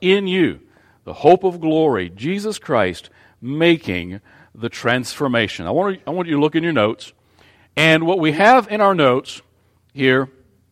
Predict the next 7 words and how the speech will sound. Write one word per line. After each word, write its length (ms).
is 440
a 60
picture 720
of 420
the 140
Christian 520
life. 600